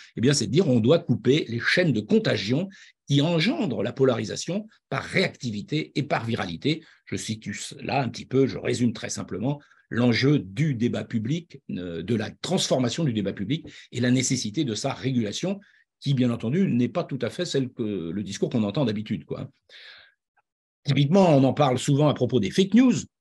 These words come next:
Et alors, on se dit, bah oui, euh, les, les fake news, c'est une catastrophe pour l'espace public, euh, elles envahissent notre espace, elles saturent notre espace d'attention, c'est pas faux, euh, et on ne peut plus reconnaître le vrai du faux, et cetera. L'intérêt, si vous voulez, c'est qu'en réalité, euh,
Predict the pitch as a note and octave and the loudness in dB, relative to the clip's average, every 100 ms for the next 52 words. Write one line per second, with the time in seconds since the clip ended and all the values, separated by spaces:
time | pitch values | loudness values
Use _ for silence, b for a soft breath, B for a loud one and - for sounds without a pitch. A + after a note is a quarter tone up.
0 | _ _ - A#2+ B2+ C3+ A2 G2+ F#3 - | _ _ -2 0 2 0 -2 -4 -6 -6
1 | C#3 F3 A#2+ G2+ - - G#2 G#2+ G2+ F#2+ | -6 -4 -4 -4 -10 -14 -12 -12 -12 -10
2 | G2 A2+ A#2 - C#3+ B2 B2+ G2+ G#2 - | -10 -8 -10 -6 -6 -4 -6 -6 -8 -10
3 | - A#2+ - - - - - G#2 A#2 F#3 | -8 -8 -8 -10 -12 -12 -10 -6 -2 0
4 | G3 F#3+ G2 G#2 G#2 A#2+ A2+ A2+ - E2+ | 0 0 -2 -4 -4 -4 -2 -2 -4 -8
5 | A2 - D#3+ F3 F3 - - - - E3 | -8 -4 -2 0 0 -2 -2 -2 -4 0
6 | D3 - F#2+ G2+ G#2+ - G#2 - - - | 0 -2 -10 -10 -10 -8 -8 -8 -8 0
7 | C4 C4 - - - A3+ C#4 C4+ B B | 0 2 -2 -4 0 2 2 -2 B B
8 | _ B2 B2 A2+ A2 C#3+ A#2+ A2+ G#2+ C#3+ | _ 4 4 4 4 4 4 0 -2 -2
9 | B2 A2 B2 A2+ G#2 G2 A2 A2+ C#3+ G3+ | 0 -2 -2 -2 -4 -8 -6 -6 0 4
10 | G#3 F#3 C3+ A#2 D2 - b b b - | 4 4 0 -4 -8 -12 b b b -2
11 | B2 B2 E3 A#3 G#3+ D3 C3+ E3 A3+ - | 0 2 4 4 4 2 4 4 2 0
12 | C#3+ C3+ B2+ A#2+ B2 G#3 A#3 b b b | -2 -4 -2 -2 0 0 -2 b b b
13 | _ C3 A#2+ A2+ G#2+ | _ -4 -2 -2 -4